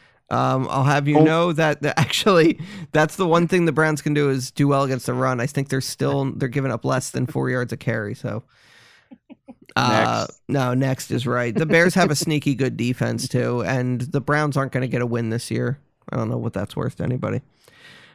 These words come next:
Speaker 1: Buccaneers, Panthers. i-, it's interesting 'cause the Buccaneers are bad across the board,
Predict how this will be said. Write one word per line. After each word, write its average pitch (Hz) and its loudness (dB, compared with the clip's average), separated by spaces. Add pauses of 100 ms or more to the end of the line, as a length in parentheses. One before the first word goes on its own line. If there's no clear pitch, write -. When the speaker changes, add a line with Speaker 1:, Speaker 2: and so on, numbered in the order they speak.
(120)
Speaker 1:
Buccaneers, 226 2
Panthers. 180 -2 (260)
i-, - -2
it's 135 -2
interesting 185 -2
'cause 143 -2
the 135 0
Buccaneers 147 0
are 123 -2
bad 127 0
across 135 -2
the 117 -4
board, 127 -4